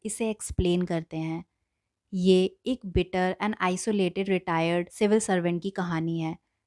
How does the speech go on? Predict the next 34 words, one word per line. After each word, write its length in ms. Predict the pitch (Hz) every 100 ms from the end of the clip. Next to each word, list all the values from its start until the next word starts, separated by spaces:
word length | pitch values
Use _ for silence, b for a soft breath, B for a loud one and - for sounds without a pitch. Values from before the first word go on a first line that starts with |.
| _
जिसे 360 | - 185 - 180
अंडरग्राउंड 640 | - 196 202 226 214 208
मैन 160 | 196 185
के 120 | 196
नाम 200 | 190 170
से 160 | 170 190
जाना 280 | 170 165
जाता 280 | 165 160 -
है। 260 | 165 165 175 _ _ _ _ -
उसका 320 | 190 - 233
मेन 300 | 226 190 185
गोल 320 | 175 175 175 -
अपने 260 | 196 220 226
आसपास 540 | 180 180 196 - 190 -
के 140 | 220
लोगों 320 | 202 175 185
को 320 | 196 170 170 - _ -
उतना 280 | 196 202 196
ही 220 | 208 226 -
unhappy 640 | 185 202 185 170 - 180 -
and 120 | 202 190
miserable 380 | 180 190 196 214
बनाना 380 | 196 170 165
है 300 | 170 170 175 -
जितना 280 | 196 202
वो 140 | 202 226
खुद 320 | 220 185 170
है। 220 | 170 165 - _ _ _ _ -
But 240 | 170 175 190 - _ _ -
he 140 | 247 269
is 160 | 240
doing 320 | 190 196 214
something 360 | 190 175 196 196
important। 540 | 180 160 156 156 160